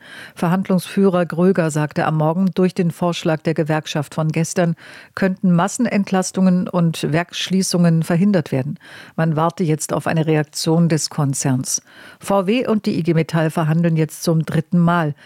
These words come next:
Das Unternehmen fordert unter anderem, dass die Mitarbeiter auf zehn Prozent ihres Lohns verzichten. Außerdem steht im Raum, drei Werke in Deutschland zu schließen.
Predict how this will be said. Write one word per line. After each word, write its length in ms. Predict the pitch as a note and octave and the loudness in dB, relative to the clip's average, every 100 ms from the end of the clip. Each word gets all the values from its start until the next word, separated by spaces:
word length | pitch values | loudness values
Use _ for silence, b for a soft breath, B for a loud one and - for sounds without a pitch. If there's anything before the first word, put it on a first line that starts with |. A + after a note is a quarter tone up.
| B B | B B
Das 160 | D#3+ | -6
Unternehmen 540 | - D3+ D#3+ E3 E3+ E3 | -4 0 2 4 4 2
fordert 360 | - D#3+ E3 | 0 0 0
unter 280 | F3 D#3+ D#3+ | -2 -2 -2
anderem, 480 | D#3+ F3 F#3 G3 G3 | 0 0 2 2 0
dass 160 | F#3 | -2
die 100 | - | 0
Mitarbeiter 580 | F3+ F#3 - F3 E3+ F#3 | 0 2 0 0 0 0
auf 140 | E3 - | -2 -4
zehn 360 | - A3 A#3+ | -4 -2 0
Prozent 500 | - A3 - F3+ D#3+ | -2 -4 -2 -2 -2
ihres 280 | D#3+ D#3 - | -2 -2 0
Lohns 360 | D#3+ D#3 D#3 - | 0 0 -2 -2
verzichten. 680 | E3 - F3 C#3 - C3 - B B B | -4 -2 -2 -2 -4 -8 -8 B B B
Außerdem 480 | - E3+ G3 F3+ F#3+ | -2 -2 0 2 2
steht 300 | - F#3+ - | 2 -2 0
im 80 | F#3 | 0
Raum, 340 | E3+ F3 F3+ - | 2 0 0 -2
drei 320 | D#3 F#3+ F3+ | 0 2 2
Werke 320 | F3 F#3+ G3+ | 2 2 0
in 200 | - D#3 | 0 0
Deutschland 560 | D3+ D3+ - D#3 C#3+ D3 | 0 -2 -2 -2 -2 -2
zu 120 | D#3+ | -4
schließen. 460 | - G3 - E3+ | 0 0 0 -6